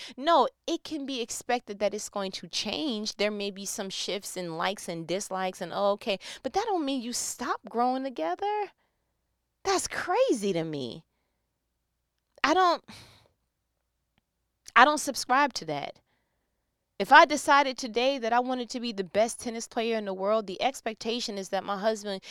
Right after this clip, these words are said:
if he don't wanna play with me, that he will at least be in the stands clapping for me. That if he don't wanna be in the stands because it's too hot, that he will at least be the person that's like, "Yo, I bought some of your gear for you." If he didn't wanna buy the gear, that he at least make sure that I eat and I get well rested before.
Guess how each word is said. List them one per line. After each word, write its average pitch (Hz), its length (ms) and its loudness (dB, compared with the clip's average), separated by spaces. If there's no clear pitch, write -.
if 165 140 0
he 247 100 -4
don't 233 160 -2
wanna 214 180 -2
play 247 300 0
with 240 160 -4
me, 208 120 -4
that 190 160 2
he 233 140 -6
will 226 140 -4
at 202 80 -2
least 226 300 -6
be 214 160 -6
in 202 80 -6
the 202 80 -4
stands 226 440 -4
clapping 269 440 -6
for 160 180 -10
me. 156 220 -12
That 190 140 4
if 185 100 -4
he 277 100 -2
don't 277 140 0
wanna 254 180 0
be 220 160 -2
in 220 100 -2
the 208 60 -6
stands 247 420 -4
because - 300 -6
it's - 220 -6
too 247 140 -4
hot, 220 360 4
that 190 100 4
he 262 160 -6
will 247 160 2
at 233 80 0
least 240 220 -8
be 233 100 -8
the 226 80 -4
person 220 400 -6
that's 214 200 -6
like, 202 220 -2
"Yo, 247 180 0
I 190 100 6
bought 226 280 -2
some 220 220 -4
of 214 60 -4
your 196 200 -2
gear 226 300 -4
for - 160 -8
you." 156 240 -4
If 190 120 0
he 285 120 -2
didn't 262 200 -2
wanna 247 160 2
buy 226 240 2
the 208 160 0
gear, 226 320 0
that 196 140 2
he 254 200 -4
at 226 60 -4
least 247 280 -6
make 233 200 -6
sure 214 180 -4
that 190 160 0
I 226 180 2
eat 226 200 -6
and 202 100 -6
I 190 60 -6
get 202 180 -4
well 214 240 4
rested 208 380 0
before. 220 320 2